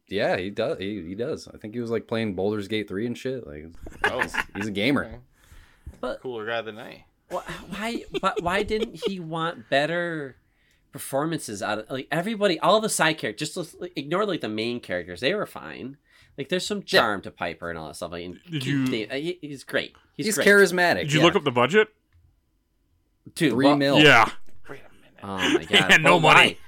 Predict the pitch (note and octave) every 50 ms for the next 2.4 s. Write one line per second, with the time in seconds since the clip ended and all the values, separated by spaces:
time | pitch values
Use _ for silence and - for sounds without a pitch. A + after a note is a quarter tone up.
0 | - - - - C3+ C#3 D#3+ F3+ F3 D#3+ - - _ _ _ _ - F#3+ D#3+ -
1 | D3 E3+ F#3+ F#3 F3+ F3+ F3+ E3+ F3 F3+ F#3 F#3 F3+ F3 D3 C3 C3 B2+ B2 B2
2 | B2+ C3 C3+ C#3 C#3+ C3+ B2+